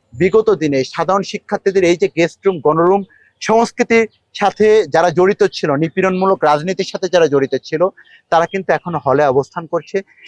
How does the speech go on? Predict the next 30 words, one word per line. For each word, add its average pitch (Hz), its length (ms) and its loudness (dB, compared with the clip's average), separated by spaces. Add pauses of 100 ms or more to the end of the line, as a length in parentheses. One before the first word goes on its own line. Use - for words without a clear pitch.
(120)
এবং 185 180 2 (320)
আপনারা 190 380 -2
যদি 214 140 2
তাদের 165 280 2
বিরুদ্ধে 196 280 -2
কোনো 196 180 -2
ব্যবস্থা 156 420 -2
গ্রহণ 170 440 2
না 190 160 2
করেন, 127 260 0 (380)
তারা 185 200 2
কিন্তু 202 300 -4
আপনাদেরকে 165 480 0
এই 143 140 -2
ডাকসু 139 280 -4
নির্বাচনকে 156 680 -2 (100)
কেন্দ্র 214 400 4
করে 156 220 2 (340)
ঢাকা 160 200 -2
বিশ্ববিদ্যালয়ের 170 640 -2
পরিবেশকে 143 400 -2
অস্থিতিশীল 127 560 -6
করতে - 240 -8
পারে। 95 200 -6 (340)
এবং 202 160 2
আমরা 208 220 2
গতকালকে 208 580 0
তারই 214 360 2
একটি 208 340 -2
ধাপ 175 240 0